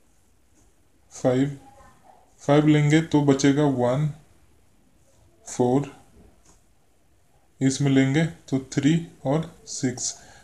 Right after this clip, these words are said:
तो देखिए फ़ाइव जब लिए तो वन, फ़ोर, थ्री, सिक्स आ गया, क्या बच गया, टू बच गया।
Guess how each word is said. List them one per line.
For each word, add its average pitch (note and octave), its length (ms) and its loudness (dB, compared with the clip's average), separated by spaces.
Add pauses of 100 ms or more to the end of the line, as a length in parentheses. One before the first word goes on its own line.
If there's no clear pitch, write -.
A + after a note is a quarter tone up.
(140)
तो D3 80 2
देखिए D#3 320 2
फ़ाइव E3 600 6
जब E3+ 240 6
लिए E3 320 4
तो F3+ 320 2 (320)
वन, D#3 280 4
फ़ोर, E3+ 320 2
थ्री, E3 200 0
सिक्स E3 280 0
आ C#3+ 120 6
गया, B2+ 160 4
क्या D#3+ 220 8
बच E3 200 6
गया, C3+ 220 6 (560)
टू F3 140 8
बच C#3 200 8
गया। A2+ 200 2